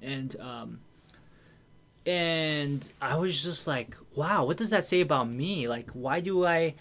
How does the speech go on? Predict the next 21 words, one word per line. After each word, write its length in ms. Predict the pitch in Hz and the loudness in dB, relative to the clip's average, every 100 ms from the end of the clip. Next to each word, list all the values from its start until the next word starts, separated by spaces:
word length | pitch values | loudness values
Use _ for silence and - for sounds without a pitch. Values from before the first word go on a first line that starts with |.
| - - - - | -16 -18 -12 -2
and 240 | 165 160 | 0 0
I, 60 | 165 | -2
I 40 | |
think 280 | 143 190 170 | -2 0 0
it's 100 | 170 | 2
a 60 | |
problem 500 | 156 - 147 170 165 | 0 0 0 0 0
that 260 | 127 117 113 | -2 -2 -2
I 80 | 127 | -2
need 200 | 127 131 | -4 -6
to 80 | 120 | -4
work 280 | 120 143 | -4 -4
on, 360 | 131 110 107 110 | -4 -4 -4 -8
is 280 | 110 120 113 | -8 -8 -8
that 340 | 127 110 113 | -6 -6 -8
this 180 | 131 120 | -8 -6
need 320 | 127 131 135 131 - | -4 -2 -4 -6 -10
to 100 | - | -10
try 240 | - - 127 | -6 -4 -4
to, 80 | 120 | -4
like, 300 | 113 110 | -6 -8